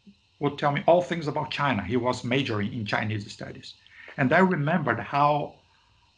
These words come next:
detached I felt from that. It was like, "Wow, you know, there's, I, I, I used to think that I'm interested in virtually all the humanities,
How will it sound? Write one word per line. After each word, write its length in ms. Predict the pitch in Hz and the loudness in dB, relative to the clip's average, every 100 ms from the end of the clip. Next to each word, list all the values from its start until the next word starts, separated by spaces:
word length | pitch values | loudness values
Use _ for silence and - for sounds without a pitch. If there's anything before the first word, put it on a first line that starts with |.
| - 123 | -14 -2
detached 680 | 147 - 165 202 208 - 117 | -2 -2 0 2 2 0 -4
I 100 | 113 | -6
felt 320 | - 131 123 | -4 -2 -2
from 200 | - 110 | -4 -4
that. 140 | 104 | -4
It 60 | 104 | -6
was 260 | 85 82 - | -8 -8 -6
like, 180 | - - | -8 -8
"Wow, 460 | 139 147 175 143 - | -6 -2 -2 -2 -4
you 80 | 135 | -2
know, 140 | 147 | 0
there's, 420 | 160 160 - - - - - - | 2 0 -2 -10 -16 -20 -20 -6
I, 460 | 101 - - 190 - - | -2 0 0 0 -6 -4
I, 80 | 156 | 0
I 40 | 147 | 4
used 280 | 156 202 - | 6 6 4
to 80 | |
think 260 | 151 165 160 | -2 -2 0
that 160 | 143 151 | 0 2
I'm 180 | 139 | 2
interested 420 | 147 - 147 147 131 | 2 -2 -6 -4 -4
in 220 | 123 - - | -4 -6 -6
virtually 580 | 113 127 165 165 139 - | 2 4 4 4 2 6
all 200 | 175 185 | 8 8
the 100 | 143 | 4
humanities, 800 | 131 131 151 151 117 139 - | 0 2 2 2 0 -4 -12